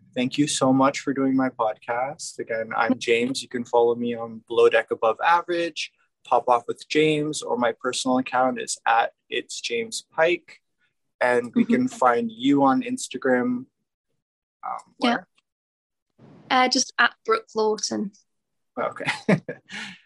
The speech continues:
Speaker 1: Very simple. Thank you so much. I was, like, super nervous. So, like, thank you for putting up with me.
Speaker 2: <laughs> Why?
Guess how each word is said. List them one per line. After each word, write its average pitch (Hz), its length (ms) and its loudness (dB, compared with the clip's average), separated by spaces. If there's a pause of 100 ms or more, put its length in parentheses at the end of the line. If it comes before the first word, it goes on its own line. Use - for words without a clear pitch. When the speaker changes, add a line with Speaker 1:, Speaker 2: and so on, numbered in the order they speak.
(140)
Speaker 1:
Very 131 220 4
simple. 120 580 2 (600)
Thank 139 300 2
you 147 80 0
so 139 180 4
much. 196 480 2
I 135 80 6
was, 135 180 2
like, 143 200 4
super 165 320 2
nervous. 143 500 4
So, 127 140 0
like, 120 340 0 (260)
thank 127 240 -6
you 131 120 -4
for - 160 -12
putting 123 260 -2
up 113 220 -2
with 120 160 -20
me. 123 320 -2 (680)
Speaker 2:
<laughs> 294 280 4
Why? 277 340 2